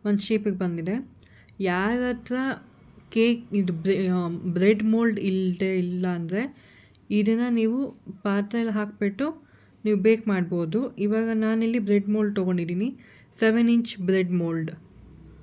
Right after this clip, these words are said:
ಇದರಲ್ಲಿ ನೀಟಾಗಿ ಸೆಟ್ಟಿಂಗ್ ಬಾಕ್ಸಾಗಿ ಬರುತ್ತೆ, ಇಲ್ಲ ಅಂದ್ರೂ ಪರವಾಗಿಲ್ಲ ಮಾಡ್ಕೊಳ್ಬೋದು. So ಇವಾಗ ಇದಕ್ಕೆ ಅಪ್-, ಆಯಿಲ್ನ ಅಪ್ಲೈ ಮಾಡ್ತಾಯಿದ್ದೀನಿ. ಇದಕ್ಕೆ ನಾನೇನು ಬೇಕಿಂಗ್ ಪೇಪರ್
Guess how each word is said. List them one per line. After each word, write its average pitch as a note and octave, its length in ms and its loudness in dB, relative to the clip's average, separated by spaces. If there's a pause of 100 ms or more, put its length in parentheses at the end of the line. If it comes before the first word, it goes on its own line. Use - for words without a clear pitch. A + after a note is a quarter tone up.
(760)
ಇದರಲ್ಲಿ A3+ 380 4
ನೀಟಾಗಿ A#3 300 0
ಸೆಟ್ಟಿಂಗ್ A#3 300 0 (140)
ಬಾಕ್ಸಾಗಿ G3+ 440 -2
ಬರುತ್ತೆ, F#3 400 -2 (340)
ಇಲ್ಲ A3 120 2 (120)
ಅಂದ್ರೂ B3+ 420 -2 (320)
ಪರವಾಗಿಲ್ಲ A3 500 0
ಮಾಡ್ಕೊಳ್ಬೋದು. F#3+ 680 -2 (1200)
So A3+ 80 -2 (120)
ಇವಾಗ A#3 200 0 (100)
ಇದಕ್ಕೆ G#3 280 0 (100)
ಅಪ್-, G#3 160 -8 (300)
ಆಯಿಲ್ನ A3+ 360 4
ಅಪ್ಲೈ A3 180 0 (120)
ಮಾಡ್ತಾಯಿದ್ದೀನಿ. F#3 540 0 (600)
ಇದಕ್ಕೆ A3 240 0
ನಾನೇನು G#3+ 340 4
ಬೇಕಿಂಗ್ A3+ 320 4 (300)
ಪೇಪರ್ G#3 340 2